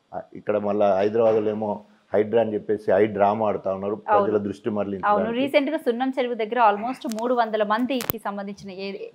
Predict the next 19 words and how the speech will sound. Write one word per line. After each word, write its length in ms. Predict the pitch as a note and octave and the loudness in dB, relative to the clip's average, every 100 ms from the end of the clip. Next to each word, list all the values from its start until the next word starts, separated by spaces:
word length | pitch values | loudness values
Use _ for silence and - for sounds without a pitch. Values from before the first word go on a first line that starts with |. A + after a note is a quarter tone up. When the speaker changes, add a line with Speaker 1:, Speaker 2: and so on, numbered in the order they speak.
| _ - | _ -14
Speaker 2:
ఏ-, 100 | D3 _ _ - | -14 _ _ -8
ఏదైతే 520 | G3 G#3 G#3+ G3 F#3 - - - | -2 -2 0 -4 -4 -14 -20 -2
అవి 100 | G3 | 4
అక్రమ 320 | G3+ G#3 D4 | 4 6 4
కట్టడాలు 380 | D#4 C4+ C4 C4+ | 6 4 4 2
కాదు, 140 | C4 B3+ | 2 4
వాళ్ళు 140 | G#3+ | 4
అక్కడ 140 | G#3+ | 2
గుడిసెలు 440 | G3+ G3 A3+ D4+ C#4+ | -2 0 2 4 4
వేసుకొని, 320 | C4+ C#4+ C#4+ | 2 0 -4
రేకుల 340 | G#3 G#3+ B3+ | 0 0 0
షెడ్లు 260 | C4+ C4 A#3 | -4 -4 -2
వేసుకొని 320 | G#3+ G#3 A3 | -6 -4 -8
ఉంటున్నారు. 360 | G3+ F#3+ F3+ A#3 | -8 -8 -6 -4
అయితే 280 | A#3+ B3+ A#3+ | 0 2 2
ఏం 100 | C4 | 0
జరిగింది 320 | B3 A#3+ G#3 | -2 -2 -6
అక్కడ 180 | G3+ F3+ | -4 -4
బేసిక్గా, 520 | F#3 G3 F3 G#3 | -4 -10 -4 -2